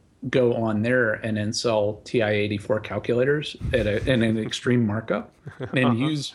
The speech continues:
Speaker 1: use the money that you make to renew your membership for the next year.
Speaker 2: That's right.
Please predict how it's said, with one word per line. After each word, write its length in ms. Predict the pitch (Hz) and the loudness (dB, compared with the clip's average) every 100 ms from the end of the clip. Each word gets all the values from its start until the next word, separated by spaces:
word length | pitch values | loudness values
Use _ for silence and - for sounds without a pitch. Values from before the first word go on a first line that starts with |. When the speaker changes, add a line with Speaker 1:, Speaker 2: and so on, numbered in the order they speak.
| - | -6
Speaker 1:
use 240 | 131 139 | -4 -2
the 60 | 123 | 0
money 260 | 120 170 123 | 0 2 0
that 160 | 107 | -2
you 80 | 110 | -4
make 320 | 107 107 - | -2 -4 -6
to 120 | - | -6
renew 260 | 113 117 120 | 0 2 2
your 160 | 113 107 | 2 0
membership 480 | 110 107 104 113 | 0 -2 -4 -8
for 80 | - | -8
the 60 | 104 | -6
next 240 | 117 - | -6 -8
year. 180 | - - - - - - | -10 -12 -18 -20 -16 -10
Speaker 2:
That's 200 | 104 113 | -6 0
right. 240 | 107 | 0